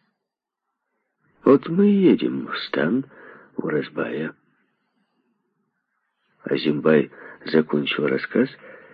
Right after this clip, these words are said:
и принялся пить кумыс, поданный гостеприимной Айгирим. Весной доились только жеребые кобылицы.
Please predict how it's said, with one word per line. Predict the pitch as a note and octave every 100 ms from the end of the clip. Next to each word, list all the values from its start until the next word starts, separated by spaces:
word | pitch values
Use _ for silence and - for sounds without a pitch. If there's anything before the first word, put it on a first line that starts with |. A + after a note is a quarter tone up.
| - - - _ _
и | -
принялся | - G2+ G2+ F#2 F2+ - E3 E3+ _ _ -
пить | D3 D3+ -
кумыс, | - B1+ C2 B2+ - - -
поданный | E2+ A2+ B2 B2+ B2+ A2
гостеприимной | D#2+ - - - C2+ C#2+ F#2 F#2+ F#2 - _
Айгирим. | - D2+ - C#3 - - B1+ A#1 - - _ _ _ _ _ _ _ _ _ _ _ _ _ _ _ _ _ _ _ _ _ -
Весной | D#2+ G2 - C3+ A#2+
доились | A2 G#2+ G#2+ G#2+ -
только | G#2 G2 - F2+ D#2 - _
жеребые | D#2+ E2 F2 F#2+ A2 C#2 C#2+ C#2 B1 - -
кобылицы. | C2+ C2+ D2 C2+ C2 - -